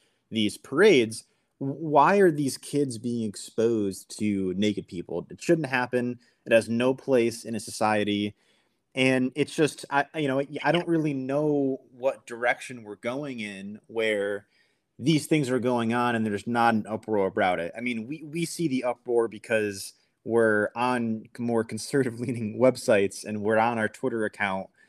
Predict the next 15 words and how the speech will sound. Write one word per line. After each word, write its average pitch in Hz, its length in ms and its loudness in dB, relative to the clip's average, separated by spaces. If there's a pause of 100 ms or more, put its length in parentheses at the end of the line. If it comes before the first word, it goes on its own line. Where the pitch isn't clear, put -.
(260)
where 110 320 4
we're 104 160 -2
following 113 420 0
these 95 140 -6
accounts. 90 380 -8
So 120 100 -2
we 120 240 0
see 101 360 -4
it, 90 160 -8
but 110 340 4 (260)
I 123 100 4
think 170 160 2
the 131 80 -2
general 151 400 -2
population, 110 1000 -4